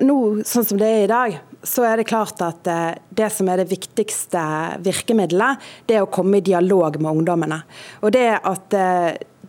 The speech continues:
bruken og besittelsen for de yngste er ulovlig, gjør at det kan være vanskelig å komme i dialog.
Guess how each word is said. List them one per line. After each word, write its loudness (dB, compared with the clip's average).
bruken 0
og -4
besittelsen -4
for -2
de 0
yngste 0
er 0
ulovlig, 2
gjør 2
at -8
det -6
kan -2
være -2
vanskelig -2
å -4
komme 0
i -2
dialog. -2